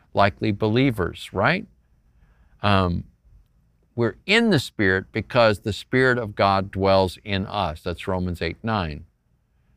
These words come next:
He says, "You, however, are not in the realm of the flesh, but are in the realm of the Spirit, if indeed the Spirit of God lives in you.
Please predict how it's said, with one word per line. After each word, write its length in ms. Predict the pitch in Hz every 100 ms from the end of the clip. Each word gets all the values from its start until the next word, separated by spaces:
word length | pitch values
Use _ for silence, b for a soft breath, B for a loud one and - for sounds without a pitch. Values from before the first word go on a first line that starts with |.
| _ _ _ _ _ _ _ _ _ _ _ _
He 100 | 113
says, 320 | 101 110 87
"You, 180 | 104 190
however, 540 | 196 156 123 107 104 98
are 160 | 104
not 180 | 107 104
in 120 | 107
the 100 | 104
realm 380 | 98 120 170 175
of 120 | 127
the 80 | -
flesh, 440 | 90 104 92 92 -
but 120 | 107
are 160 | 101 101
in 80 | 101
the 80 |
realm 340 | 95 104 107 101
of 120 | 95
the 80 | 95
Spirit, 420 | - - 98 78
if 180 | 98 90
indeed 360 | 98 95 104 92
the 100 | 92
Spirit 380 | - 117 107
of 100 | 101
God 240 | - 92 87
lives 260 | 87 85
in 160 | 120 160
you. 220 | 98 76